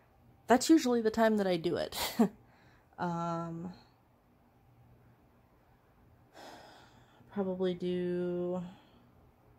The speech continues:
I'll say do one word sprint a day, and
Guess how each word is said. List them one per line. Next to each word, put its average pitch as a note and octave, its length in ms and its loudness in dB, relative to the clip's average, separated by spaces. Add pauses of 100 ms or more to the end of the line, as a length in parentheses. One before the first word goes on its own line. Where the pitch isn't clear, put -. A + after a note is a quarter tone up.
(1160)
I'll F3 100 -8
say F3 520 -4
do E3+ 480 -6
one F3+ 460 0
word F3+ 240 0
sprint F3 300 -4
a E3+ 60 -2
day, E3 520 -4
and D#3 400 -6